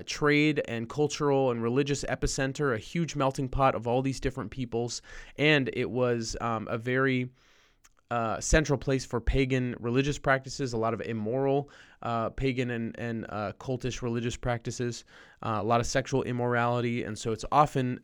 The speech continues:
uh, compared to Las Vegas of its time, but way worse. So, uh, Paul is trying to teach these people how to be Christian in the midst of this cra-, craziness in this community, and so, uh, this is what he says to them in our reading this week.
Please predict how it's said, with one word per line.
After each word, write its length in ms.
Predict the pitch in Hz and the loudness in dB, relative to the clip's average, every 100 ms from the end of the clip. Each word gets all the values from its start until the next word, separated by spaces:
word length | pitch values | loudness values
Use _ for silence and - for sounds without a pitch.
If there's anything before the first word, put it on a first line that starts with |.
| 107 | -4
uh, 280 | 101 95 69 - _ - | -2 -4 -6 -14 _ -10
compared 520 | - 131 165 175 135 | -6 -2 4 4 4
to 280 | - 123 113 - | 2 0 0 0
Las 260 | 113 113 | 0 0
Vegas 380 | 117 110 107 - | 0 0 -2 -4
of 140 | 104 | -6
its 180 | 101 - | -6 -4
time, 280 | - 104 101 | -2 -2 -4
but 180 | 92 - | -6 -6
way 160 | 98 95 | -4 -4
worse. 420 | 76 64 - - | -4 -8 -10 -14
So, 380 | - 135 123 107 _ - - - - - | -4 2 2 0 _ -20 -20 -18 -12 0
uh, 260 | 113 113 | 4 4
Paul 240 | - 147 180 | 6 8 8
is 100 | 170 | 8
trying 260 | 175 180 | 8 8
to 60 | 180 | 8
teach 260 | - 185 - | 2 2 2
these 140 | 165 | 0
people 320 | - 202 160 | 2 4 4
how 160 | 147 143 | 6 4
to 60 | |
be 100 | 147 | 4
Christian 380 | 139 175 165 127 | 2 0 0 0
in 100 | 120 | 0
the 80 | 113 | 0
midst 240 | 123 - | 0 -2
of 80 | 123 | -4
this 160 | 120 - | -4 -6
cra-, 380 | - 127 123 - | 0 2 2 -2
craziness 640 | - 143 135 135 131 127 | 2 4 4 2 0 -2
in 60 | |
this 140 | 117 - | -4 -4
community, 560 | - 123 131 127 127 131 _ - - - - | -4 -2 0 0 0 -4 _ -18 -18 -10 -2
and 180 | 123 | -2
so, 460 | 117 135 120 117 110 - | 0 4 6 6 2 0
uh, 200 | 117 110 | 0 2
this 200 | 143 151 | 0 0
is 100 | 131 | 2
what 140 | 131 | 2
he 80 | 123 | 2
says 280 | - 123 - | 2 2 2
to 80 | 117 | 0
them 300 | 117 113 110 - | 0 0 -4 -4
in 140 | 123 | 2
our 100 | 120 | 4
reading 360 | 113 117 113 113 | 4 2 0 -4
this 260 | 98 113 - | -4 -2 -2
week. 240 | 87 - | -2 -2